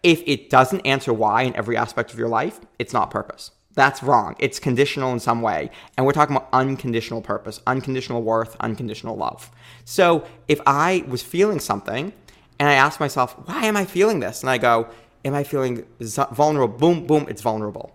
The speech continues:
And I'll say, "Okay." And I'll just say to Garrett, "You know what? I feel really overexposed and vulnerable here. I feel, you know, need to be validated about this because I just feel a lot of shame." And all of a sudden it changes the conversation because I know why I'm feeling something. When we start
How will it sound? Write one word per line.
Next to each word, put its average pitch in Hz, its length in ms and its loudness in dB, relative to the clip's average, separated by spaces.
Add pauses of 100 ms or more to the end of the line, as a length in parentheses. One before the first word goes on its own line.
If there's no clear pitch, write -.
(120)
And - 60 -8
I'll 131 40 -6
say, 143 200 -6
"Okay." 160 480 0 (180)
And 160 100 0
I'll 160 120 2
just 160 180 -8
say 160 180 0
to 156 140 -12
Garrett, 156 340 0
"You 131 100 -4
know 139 160 2
what? 175 200 0
I 135 80 4
feel 135 220 -2
really 131 220 -2
overexposed 113 580 -4
and 113 80 -8
vulnerable 156 400 -2
here. 151 340 -2 (300)
I 135 160 10
feel, 131 500 2
you 127 80 -2
know, 123 220 0
need 127 340 -6
to - 80 -16
be 123 80 -2
validated 110 480 0
about 107 240 -4
this 110 160 -4
because - 240 -14
I 107 140 -2
just 107 140 -6
feel - 120 -4
a 113 80 -2
lot 95 80 0
of 107 60 -8
shame." - 300 -8 (220)
And 190 120 4
all 190 100 4
of 196 60 0
a 202 60 -4
sudden 190 220 -4
it 147 60 -8
changes 139 480 -6
the - 80 -14
conversation 110 640 -6
because - 180 -14
I 143 100 0
know 160 140 0
why 113 680 -4
I'm 113 160 -6
feeling 104 380 -6
something. - 420 -14 (540)
When 165 180 4
we 170 80 2
start 175 480 0